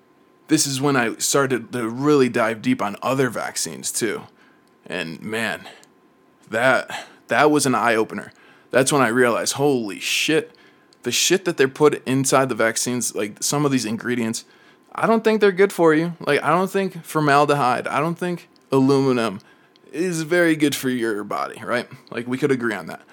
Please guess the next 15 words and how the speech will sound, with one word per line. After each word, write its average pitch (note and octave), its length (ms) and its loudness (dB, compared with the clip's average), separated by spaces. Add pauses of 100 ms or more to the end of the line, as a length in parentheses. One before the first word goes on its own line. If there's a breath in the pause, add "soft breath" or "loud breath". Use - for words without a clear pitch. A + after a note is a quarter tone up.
(160)
Why A2 260 4
the D3+ 120 2
fuck B2 260 0
are A2+ 80 2
they A2 100 2
in A2 100 -2
vaccines? - 460 -8 (400 soft breath)
Something D3 400 0
so D3 240 6
good C#3 300 2
for G2+ 200 0
you F2+ 300 -6 (640)
shouldn't C#3 400 4
be A#2+ 140 0
in, G2 100 -8